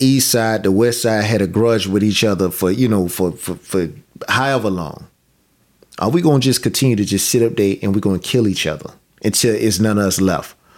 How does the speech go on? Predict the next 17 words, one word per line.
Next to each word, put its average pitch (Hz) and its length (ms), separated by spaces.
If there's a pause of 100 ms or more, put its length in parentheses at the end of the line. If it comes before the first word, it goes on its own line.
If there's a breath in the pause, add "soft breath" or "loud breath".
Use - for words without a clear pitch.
(180 soft breath)
Or 107 220
are 123 180
we 131 160
gonna 120 220
come 117 220
on 113 280 (240 loud breath)
and 101 160
come 139 180
together 110 480
and, 107 240
and 101 220
we're 117 100
gonna 110 160
make 107 260
something 95 360
of 87 120
this? 73 360